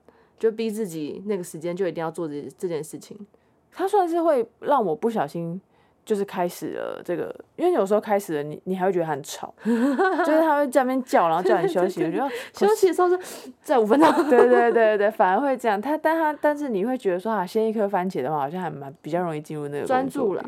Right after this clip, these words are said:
Speaker 1: 专注，专注度会提升。
Speaker 2: 而且我算是你在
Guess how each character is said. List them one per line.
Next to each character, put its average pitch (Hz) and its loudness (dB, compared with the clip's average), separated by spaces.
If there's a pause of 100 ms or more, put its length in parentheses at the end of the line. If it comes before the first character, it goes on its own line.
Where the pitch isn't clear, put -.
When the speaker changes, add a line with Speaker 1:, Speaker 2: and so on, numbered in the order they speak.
(140)
Speaker 1:
专 240 -4
注， 208 -4 (160)
专 226 -4
注 240 -4
度 226 0
会 208 -2
提 185 -10
升。 170 -12
Speaker 2:
而 277 0
且 370 4
我 208 4
算 269 0
是 277 -4
你 156 -6
在 202 -4